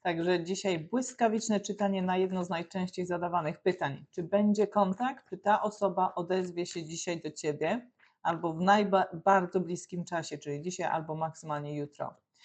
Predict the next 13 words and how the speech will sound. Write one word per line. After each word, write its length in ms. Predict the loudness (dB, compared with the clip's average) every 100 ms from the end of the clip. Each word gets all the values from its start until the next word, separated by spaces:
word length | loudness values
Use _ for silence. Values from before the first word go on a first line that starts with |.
| -20 -20 -6
E, 240 | -4 -2
czytanie 400 | -4 -2 0 2
jest 240 | 0 -2 0
po-, 280 | 2 2
ponadczasowe, 760 | 2 2 2 0 -6 -2 -2 -2
czyli 300 | -4 -2 -2
kiedykolwiek 640 | -2 -6 -4 -4 -4 -6 -4
je 180 | -4
obejrzycie, 720 | -4 -4 -4 -6 -8 -4 -4 -4 _ _ _ _ _ _ _ _ _ _ _ _ _
to 140 | -10
od 180 | -10 -6
tego 300 | -2 0 2
liczmy. 480 | 2 0 -2 -4